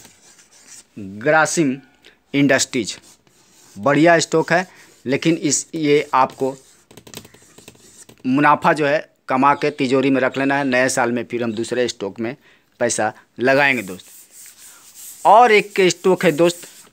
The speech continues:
अगर आप उसमें प्रॉफिट में है तो ज़रूर बुक कीजिए, क्योंकि उसमें भी प्रॉफिट बुक करना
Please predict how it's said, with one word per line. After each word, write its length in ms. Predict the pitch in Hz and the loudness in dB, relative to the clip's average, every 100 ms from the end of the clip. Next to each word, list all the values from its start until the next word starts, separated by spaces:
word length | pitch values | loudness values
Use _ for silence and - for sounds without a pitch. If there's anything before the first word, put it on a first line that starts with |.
| - | -6
अगर 240 | 156 175 | -2 2
आप 200 | 170 160 - | 2 2 0
उसमें 240 | 160 160 | -6 -6
प्रॉफिट 400 | 147 151 139 151 | -2 -2 -2 -4
में 120 | 151 | -2
है 80 | 139 | -2
तो 100 | 139 | -2
ज़रूर 280 | 120 127 143 | -2 0 0
बुक 240 | 135 139 - | 0 -4 -2
कीजिए, 320 | 139 135 160 - _ _ _ _ _ - | -4 -4 -4 -8 _ _ _ _ _ -4
क्योंकि 380 | 160 139 127 127 _ _ _ | -2 -2 -4 -8 _ _ _
उसमें 340 | 131 135 151 151 | -8 -4 -4 -2
भी 80 | 135 | -4
प्रॉफिट 360 | - 123 - 113 | -2 -4 -4 -8
बुक 260 | 101 117 - | -8 -8 -6
करना 300 | 107 101 | -6 -6